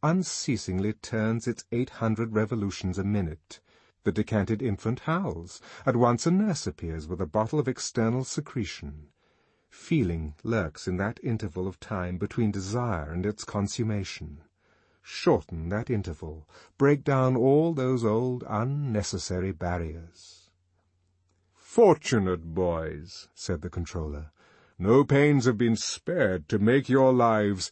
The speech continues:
emotionally easy, to preserve you, so far as that is possible, from having emotions at all."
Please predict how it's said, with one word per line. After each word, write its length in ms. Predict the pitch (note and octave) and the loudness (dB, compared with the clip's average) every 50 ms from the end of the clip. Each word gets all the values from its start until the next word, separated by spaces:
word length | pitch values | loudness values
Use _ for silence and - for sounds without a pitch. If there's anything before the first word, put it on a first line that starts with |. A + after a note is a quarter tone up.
| _ _ - | _ _ 0
emotionally 1000 | D3+ C#3+ C#3 C#3+ C#3+ D3 D#3 D#3+ D#3 C3 - - - A2 G2 G2 G2+ G#2+ A2+ | 4 4 6 6 6 6 6 6 6 4 2 0 0 2 2 2 2 2 2
easy, 720 | F#2+ - A2 G2+ F#2+ F2 D#2 - E2+ D#2 D#2+ D#2+ D#2 D#2 D#2 _ _ _ _ _ _ _ - | 0 0 0 0 0 -2 -4 -6 -10 -10 -10 -12 -16 -18 -20 _ _ _ _ _ _ _ -20
to 80 | - | -12
preserve 580 | D2 E2 E2+ D#2 D#2+ G2 C3 D#3+ E3+ F3+ F3 C#3+ | -10 -8 -8 -4 2 4 6 8 8 8 8 8
you, 280 | D3+ D3 C#3+ D3 D3 | 6 6 6 4 2
so 260 | D3 - - D#3+ E3 D#3 | 2 2 2 2 2 2
far 380 | - - C#3+ C#3+ D3 D#3+ D#3+ | 2 2 4 4 4 6 4
as 120 | D#3 C3+ A#2 | 4 4 4
that 160 | C#3+ C#3+ D3+ | 4 4 4
is 160 | F#3 G3+ F3 | 2 0 -2
possible, 680 | - - D3+ A2+ G2+ - G2 F#2 D#2+ F2+ F2+ F2+ F#2 - - - - - - _ | 0 2 2 2 2 0 -2 -4 -2 -2 -2 -2 -2 -4 -6 -14 -20 -20 -20 _
from 220 | - - A3+ G3+ | 6 6 6 8
having 340 | D#3 C#3+ D#3+ D3+ C3 C3+ B2+ | 8 6 6 6 6 6 6
emotions 920 | A#2 A2+ A2 G#2+ G#2+ A2 C3 D#3 D3 - - - E2+ D#2+ D#2+ E2+ G2 A2+ A2+ | 6 6 6 6 6 6 6 4 2 -2 -6 -8 -6 -4 -4 -4 -2 0 2
at 200 | B2 C3 - - | 2 2 2 0
all." 480 | C#3+ E3+ G#3+ F3+ G2 E2 F2 F2+ F#2+ | -2 0 0 -2 -4 -6 -8 -12 -18